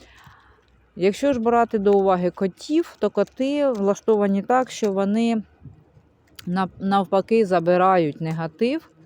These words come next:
негативну енергетику, е, у свого господара, с-, е, господаря собі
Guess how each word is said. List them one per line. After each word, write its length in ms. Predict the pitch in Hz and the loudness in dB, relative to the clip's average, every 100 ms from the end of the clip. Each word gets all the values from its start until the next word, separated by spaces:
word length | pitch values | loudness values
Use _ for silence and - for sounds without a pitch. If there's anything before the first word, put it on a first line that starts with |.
| - | -14
негативну 580 | 175 175 170 196 170 160 | -6 -6 -2 -2 -2 -4
енергетику, 760 | 156 156 180 220 254 - 277 269 _ - - - - _ - | -6 -6 -4 -4 -4 -10 -12 -14 _ -20 -20 -20 -20 _ -12
е, 240 | 170 170 160 - | -8 -8 -10 -8
у 120 | 185 | -8
свого 360 | - 185 175 | -4 0 0
господара, 680 | 165 170 - 208 240 233 214 | 0 -6 -6 -4 0 0 0
с-, 200 | 208 - - | -4 -8 -6
е, 100 | 185 | -4
господаря 680 | 170 180 - 226 196 170 | -2 -4 -2 0 2 0
собі 600 | 165 - 165 151 160 202 | -2 -4 -4 -4 -6 -6